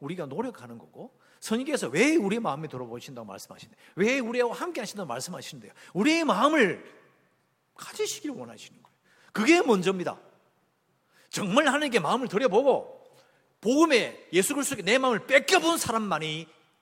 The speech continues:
그것을 말할 수 있는 겁니다. 다시 묻습니다. 여러분, 자유로우십니까? 이런 자유를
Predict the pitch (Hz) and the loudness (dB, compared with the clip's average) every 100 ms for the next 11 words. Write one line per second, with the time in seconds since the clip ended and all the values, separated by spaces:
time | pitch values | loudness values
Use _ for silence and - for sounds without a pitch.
0 | _ 165 165 175 139 110 123 139 110 110 | _ -6 -4 -6 -10 -10 -12 -14 -18 -18
1 | 98 - _ _ _ _ _ _ _ _ | -20 -20 _ _ _ _ _ _ _ _
2 | _ _ _ _ _ 160 180 120 117 110 | _ _ _ _ _ -10 -10 -10 -12 -14
3 | 104 110 _ _ - 107 123 120 98 _ | -16 -20 _ _ -16 -12 -10 -10 -12 _
4 | - 160 202 202 175 - - - _ _ | -14 -10 -8 -8 -10 -16 -20 -20 _ _
5 | _ _ _ _ _ _ _ _ _ _ | _ _ _ _ _ _ _ _ _ _
6 | _ _ _ _ _ _ _ _ - 123 | _ _ _ _ _ _ _ _ -10 -10
7 | 117 123 123 117 110 110 92 | -8 -8 -8 -8 -10 -10 -14